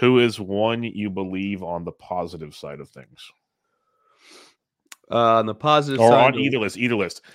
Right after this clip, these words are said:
Speaker 1: You pick
Speaker 2: Yeah.
Speaker 1: one you believe and one you don't believe.
Speaker 2: I'll go Grayson and Strider on the positive side,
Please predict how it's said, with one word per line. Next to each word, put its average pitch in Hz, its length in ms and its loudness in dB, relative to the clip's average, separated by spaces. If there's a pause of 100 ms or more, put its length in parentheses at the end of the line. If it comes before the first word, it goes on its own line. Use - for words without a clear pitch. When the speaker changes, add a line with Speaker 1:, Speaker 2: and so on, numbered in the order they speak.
(220)
Speaker 1:
You 110 140 -8
pick 117 80 2
Speaker 2:
Yeah. 110 160 0
Speaker 1:
one 131 160 4
you 143 80 -4
believe 127 420 0
and 98 140 -8
one 98 100 -4
you 101 80 -6
don't 92 180 -8
believe. 76 320 -16 (200)
Speaker 2:
I'll 139 120 2
go 170 160 0
Grayson 123 440 0
and 104 120 -6
Strider 110 460 -2
on 101 80 -8
the 95 80 -12
positive 101 560 -8
side, 95 460 -8